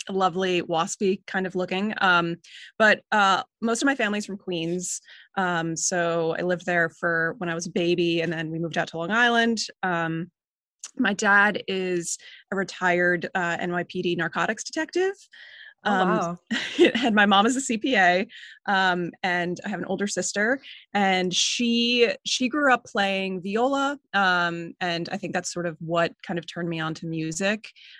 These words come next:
Speaker 1: Um,
Speaker 2: Mm-hmm.
Speaker 1: even before she started playing viola, actually, I just really had this urge to play piano. And I kept telling my parents, uh, I was probably about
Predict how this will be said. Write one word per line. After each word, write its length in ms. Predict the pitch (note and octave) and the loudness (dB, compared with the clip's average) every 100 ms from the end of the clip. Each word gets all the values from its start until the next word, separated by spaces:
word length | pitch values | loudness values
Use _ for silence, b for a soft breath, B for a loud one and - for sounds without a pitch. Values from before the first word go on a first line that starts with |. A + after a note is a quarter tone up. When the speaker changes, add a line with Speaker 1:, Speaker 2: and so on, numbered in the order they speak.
| _ | _
Speaker 1:
Um, 100 | F3+ E3 D#3+ | -2 0 0
Speaker 2:
Mm-hmm. 140 | D#3 D#3 D#3+ _ _ | -2 -6 -12 _ _
Speaker 1:
even 200 | - C#4 | 0 2
before 220 | C#4+ B3 B3 | 2 2 0
she 140 | G#3+ | 0
started 260 | G#3 F3+ F3 | -4 -4 -4
playing 200 | F3 E3+ | -4 -2
viola, 220 | E3+ E3+ | -2 0
actually, 360 | E3+ E3 F3 E3 | 0 -2 -2 -2
I 120 | E3+ | -2
just 260 | E3+ - | -4 -6
really 500 | F3 F3 E3+ E3 D#3+ - - | -4 -4 -2 -2 -4 -8 -8
had 140 | B3 | 0
this 140 | A#3 - | 0 2
urge 320 | G3+ G3 G#3 | 0 0 0
to 200 | - F#3 - | -2 -2 -2
play 160 | - E3+ | -4 -4
piano. 560 | E3 D#3+ - F3 B3+ F#4+ | -2 -2 0 2 0 2
And 160 | C4 | 2
I 120 | E3 - | 0 -2
kept 180 | - | -6
telling 180 | - F#3 | -6 -4
my 120 | F3 | -4
parents, 580 | E3 E3 E3+ G3+ G#3+ - B B B B | -4 -2 -2 -2 -4 -6 B B B B
uh, 40 | F#3+ | -2
I 80 | F3 | -2
was 100 | G#3 | -2
probably 220 | A3 A3 | -2 0
about 220 | F3+ - | 0 0